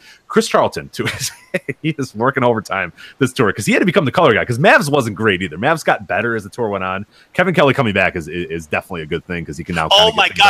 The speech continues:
Speaker 1: under
Speaker 2: the
Speaker 1: the belt a
Speaker 2: show
Speaker 1: little bit.
Speaker 2: today, the show today with Kevin Kelly, it was Kevin Kelly and Lanny Poffo, and Rich, it was like Kevin Kelly, it was like the, the, the skies cleared and the clouds opened up, and it was like, it was finally professional again.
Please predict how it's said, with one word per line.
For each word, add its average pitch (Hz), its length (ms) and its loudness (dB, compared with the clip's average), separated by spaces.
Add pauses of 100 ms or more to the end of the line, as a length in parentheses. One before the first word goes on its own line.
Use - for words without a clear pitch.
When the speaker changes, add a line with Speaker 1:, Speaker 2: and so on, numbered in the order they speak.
Speaker 1:
under - 40 -8
Speaker 2:
the 160 60 -6
Speaker 1:
the - 40 0
belt 180 120 0
a - 20 -2
Speaker 2:
show 233 60 2
Speaker 1:
little 190 180 0
bit. 202 60 2
Speaker 2:
today, 220 220 2 (160)
the 156 100 -6
show 185 320 0
today 175 300 2
with 147 120 -4
Kevin 147 280 -2
Kelly, 123 380 -4 (840)
it 143 260 -2
was 139 100 2
Kevin 185 280 -2
Kelly 170 280 0
and 147 80 -2
Lanny 143 200 -2
Poffo, 127 400 -4
and 120 140 -12
Rich, 135 200 -4
it 131 80 -12
was 131 140 -4
like 131 400 0
Kevin 160 280 -4
Kelly, 151 360 0
it 127 60 -6
was 131 100 -2
like 131 180 -2
the, 131 180 -6
the, 127 120 -8
the 127 160 -4
skies 151 580 2
cleared 160 420 0
and 131 80 -10
the 123 60 -10
clouds 156 420 2
opened 156 320 -6
up, 156 240 2
and 127 160 -6
it 127 80 -8
was 135 160 -4
like, 135 280 -2 (640)
it 185 120 -14
was 170 160 2
finally 208 760 0
professional - 880 0
again. 117 340 -2